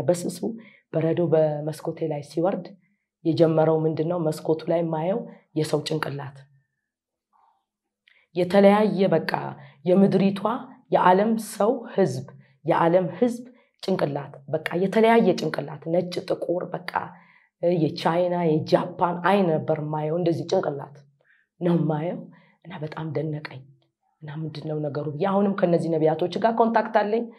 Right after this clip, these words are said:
እደውላለሁ። «ምንድን ነው?» ስላቸው «አይ ይሄ የእግዚአብሔር ነገር ነው፣ መገለጫሽ ጊዜ ቀርቧል» ይሉኛል።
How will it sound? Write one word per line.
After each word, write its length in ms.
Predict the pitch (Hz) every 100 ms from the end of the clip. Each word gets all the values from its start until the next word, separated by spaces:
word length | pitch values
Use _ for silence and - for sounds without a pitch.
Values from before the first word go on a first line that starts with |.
| _ _ -
እደውላለሁ። 640 | 165 170 180 196 196 226 240
«ምንድን 300 | 170 175 175
ነው?» 100 | 175
ስላቸው 420 | 175 170 175 175 -
«አይ 180 | 196 196
ይሄ 140 | 196
የእግዚአብሔር 540 | 190 165 156 180 190 180
ነገር 260 | 175 190
ነው፣ 140 | 220 311 - - _ _ -
መገለጫሽ 760 | 147 156 143 165 175 170 196 -
ጊዜ 160 | 170 190 -
ቀርቧል» 380 | 180 175 175 147
ይሉኛል። 420 | 147 - 151